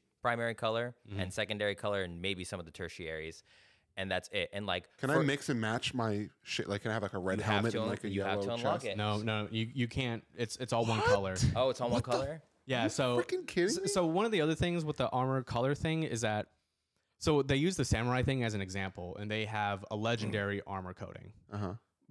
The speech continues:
Speaker 2: Which, by the way, I don't know why they have tiers. Like, there's common, uncommon, rare. There's no R N G. There's no pack opening. So I don't
Speaker 1: Mm.
Speaker 2: know why there's a legendary. That doesn't
Speaker 3: That's,
Speaker 2: make any sense.
Speaker 3: that's
Speaker 1: It's,
Speaker 3: true.
Speaker 1: it's,
Speaker 3: Yeah, it's
Speaker 1: it's
Speaker 3: dumb.
Speaker 1: tied to the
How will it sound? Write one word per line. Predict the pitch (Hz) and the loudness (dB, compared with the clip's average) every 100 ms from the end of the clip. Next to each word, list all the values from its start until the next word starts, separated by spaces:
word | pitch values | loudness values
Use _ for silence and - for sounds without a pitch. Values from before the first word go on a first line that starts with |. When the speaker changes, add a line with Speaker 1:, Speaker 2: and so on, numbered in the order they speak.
| 135 | -4
Speaker 2:
Which, | 131 120 | -4 2
by | 135 | 2
the | 127 | 4
way, | 117 107 104 104 120 _ _ _ - | 2 2 0 -2 -16 _ _ _ -4
I | |
don't | 143 | 0
know | 135 | 2
why | 120 | 2
they | 123 | 2
have | 113 101 | 0 -2
tiers. | - 98 101 113 - - | -4 0 0 -2 -6 -8
Like, | 107 101 | -6 -2
there's | 110 98 _ _ | -2 -2 _ _
common, | 117 107 104 | -2 0 0
uncommon, | 107 104 107 104 101 95 | -2 -2 -2 -2 -2 -2
rare. | 95 101 113 _ _ | -2 -2 -4 _ _
There's | 110 127 | -2 2
no | 135 | 4
R | 117 | 4
N | 104 92 | 2 -2
G. | 90 | -8
There's | - 113 | -6 -6
no | 107 | -4
pack | 92 92 | -6 -8
opening. | - - 82 - | -12 -14 -16 -6
So | - | 0
I | 123 | 2
don't | 127 | 2
Speaker 1:
Mm. | |
Speaker 2:
know | 117 | 2
why | 107 107 | 4 2
there's | 101 95 92 - - - | 2 0 -2 -4 -6 -4
a | |
legendary. | 101 92 87 87 - 131 _ | -4 -4 -8 -14 -14 -16 _
That | 92 | 0
doesn't | 123 120 | 0 0
Speaker 3:
That's, | |
Speaker 2:
make | 98 | -2
any | 92 | -6
sense. | 82 76 | -10 -2
Speaker 3:
that's | 95 107 | 0 0
Speaker 1:
It's, | - | -4
Speaker 3:
true. | - 87 | -4 -2
Speaker 1:
it's, | 92 | 0
Speaker 3:
Yeah, | 90 | -2
it's | 92 131 | -2 -2
Speaker 1:
it's | 98 90 | -4 -2
Speaker 3:
dumb. | |
Speaker 1:
tied | 156 143 131 | -2 -2 -2
to | 127 98 90 85 - - | -2 0 0 -4 -8 -10
the | 98 90 82 80 | -6 -4 -4 -8